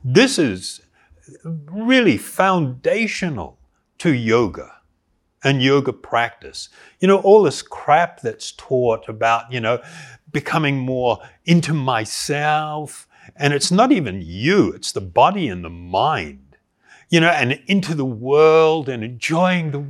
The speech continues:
world, you know, no. <laughs> The world is not spiritual. <laughs> It doesn't produce good outcomes. There may be flashes of, "Wow, that's nice."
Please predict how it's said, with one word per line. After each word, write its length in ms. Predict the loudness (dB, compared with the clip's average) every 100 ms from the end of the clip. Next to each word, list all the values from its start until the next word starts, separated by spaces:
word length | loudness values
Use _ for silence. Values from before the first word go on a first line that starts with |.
| -6
world, 760 | -4 -4 -4 -4 -4 -4 -6 -10 -20 -20 _
you 120 | 0
know, 280 | 2 0 -2 -4
no. 560 | 0 4 6 6 2 -6 _
<laughs> 140 | -4 -2 -2 -4 -6 -2 -2 -2 -2 -2 4
The 120 | 4
world 320 | 6 4 6
is 140 | 4 6
not 220 | 4 2
spiritual. 720 | 0 2 4 2 2 4 4 0
<laughs> 80 | -10 -14 -6 -6 -6 -10 -4 -2 2
It 200 | 2 2
doesn't 480 | 2 2 0 -2 2
produce 500 | 2 4 2 2 4
good 220 | 4 8
outcomes. 880 | 6 4 -2 0 0 0 -6 -12 -12 -8 -4 4
There 140 | 4
may 180 | 6 4
be 160 | 2 -2
flashes 800 | -2 2 4 4 2 2 2 0
of, 180 | -2
"Wow, 540 | 0 4 4 4 0 0
that's 300 | -4 -4 -2
nice." 500 | 0 2 0 -4